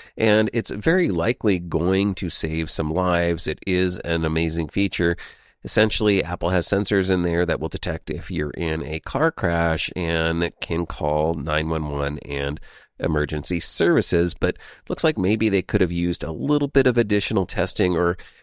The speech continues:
at least there was one scenario that slipped past the engineering team, and that was amusement parks, specifically roller coasters.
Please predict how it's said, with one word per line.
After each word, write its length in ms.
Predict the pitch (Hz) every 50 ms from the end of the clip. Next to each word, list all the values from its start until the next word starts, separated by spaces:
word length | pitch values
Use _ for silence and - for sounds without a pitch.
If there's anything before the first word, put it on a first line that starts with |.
| _ -
at 160 | - 98 -
least 300 | 101 135 151 143 - -
there 100 | - 120
was 180 | 113 123 107 -
one 300 | 95 85 92 107 117 113
scenario 600 | - - 117 101 87 82 87 82 80 80 82 82
that 320 | 76 - 82 - - -
slipped 500 | - - - - - 113 113 - - -
past 520 | - - - 80 87 95 101 - - - _
the 220 | - 87 85 -
engineering 640 | 80 82 85 85 87 85 90 90 92 92 90 85 80
team, 420 | - - 85 76 71 71 73 80 - - - - - - - _ _
and 200 | - 95 92 92
that 240 | 101 101 117 117 -
was 560 | 95 92 90 85 85 87 87 90 90 87 - -
amusement 680 | - 90 82 92 104 139 185 196 170 - - 98 80 -
parks, 440 | - - 69 62 57 - - - - -
specifically 1200 | - - - - - 101 - - - - 165 180 - 180 165 - - - 76 76 73 78 85 90 - -
roller 400 | 95 87 82 95 113 131 131 117
coasters. 800 | - - - 71 65 - - - 71 67 67 65 64 - -